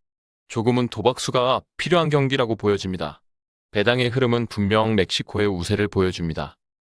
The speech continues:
유의미한 하락폭이 나타나고 있고 두 점 차 이상의 대승을 하기는 어려울 것이라는 전망 속에서는 무려 사점영영 배당의 핸디캡 무승부의 접근과 초저 배당 경기의 조합을 구성하고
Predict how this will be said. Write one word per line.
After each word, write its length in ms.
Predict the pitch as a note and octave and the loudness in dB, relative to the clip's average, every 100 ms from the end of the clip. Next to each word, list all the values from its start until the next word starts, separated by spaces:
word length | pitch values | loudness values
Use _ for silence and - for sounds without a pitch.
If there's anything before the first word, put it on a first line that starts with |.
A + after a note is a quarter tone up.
| _ _ G#2 | _ _ -4
유의미한 460 | A#2+ C#3 C#3+ C3+ | 0 2 2 0
하락폭이 500 | C3 D#3+ D#3+ - C#3 | 0 -4 -6 -4 -4
나타나고 480 | A#2+ F2 - A#2+ G2+ | -2 -4 -2 -2 -2
있고 640 | F2 - F#2+ G2 F2+ E2 - _ _ _ _ - | -4 -6 -8 -6 -8 -12 -20 _ _ _ _ -8
두 100 | A#2+ | 0
점 160 | D#3+ | 0
차 120 | D#3+ | 0
이상의 360 | E3 C#3+ D#3+ D#3 | -2 -2 -2 -2
대승을 380 | A#2 G2 B2+ B2+ | -4 -4 -4 -4
하기는 360 | C3+ C3+ C3+ | -4 -2 -2
어려울 380 | A2+ F2 A#2+ B2+ | -2 -2 0 -2
것이라는 420 | B2 A#2+ B2 A2+ | -4 -4 -4 -4
전망 320 | A2 F#2 F#2+ G2+ | -6 -6 -6 -6
속에서는 640 | G#2+ G2+ G2 F#2 F#2+ E2 | -8 -8 -8 -10 -10 -10
무려 240 | E2 G#2 | -6 -6
사점영영 720 | G2+ G#2 - G#2 F2+ F2 F#2 | -6 -8 -8 -6 -6 -8 -8
배당의 340 | F#2+ F#2+ F#2+ G2 | -6 -6 -8 -8
핸디캡 460 | A#2+ A#2+ - A#2+ | -8 -8 -8 -8
무승부의 560 | G#2+ F2 E2 G#2+ G#2 G#2 | -6 -8 -4 -2 0 -2
접근과 560 | - E2+ G2+ F#2+ F#2+ E2+ | -4 -12 -8 -4 -6 -6
초저 240 | - G#2 | -10 -4
배당 260 | C3 A#2 A2 | -2 -2 -2
경기의 440 | G#2+ G#2 G2 F#2+ | -4 -4 -4 -6
조합을 340 | - - F#2 F#2+ | -6 -4 -2 -2
구성하고 680 | - - F#2+ F2 D#2 C#2+ | -8 -8 -6 -6 -8 -14